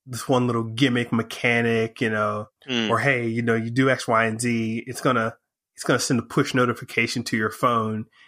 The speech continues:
Speaker 1: It's like, "Eh, that's, that sounds cute and everything,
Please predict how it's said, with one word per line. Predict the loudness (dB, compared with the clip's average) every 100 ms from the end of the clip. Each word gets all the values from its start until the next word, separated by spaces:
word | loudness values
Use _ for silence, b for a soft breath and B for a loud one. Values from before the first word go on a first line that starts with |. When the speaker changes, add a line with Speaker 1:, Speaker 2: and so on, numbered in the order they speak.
| b b
Speaker 1:
It's | -6 -2
like, | -2 -2 -12 -2
"Eh, | 2 2 -2 -12 _ _ _ _ _ _ _
that's, | -2 0 0 -2 -8 -8 -14 _ _ _ _ _ _ _ _
that | -2 0
sounds | 2 2 -2
cute | -4 -2 -2
and | -2
everything, | -2 -2 -2 0 0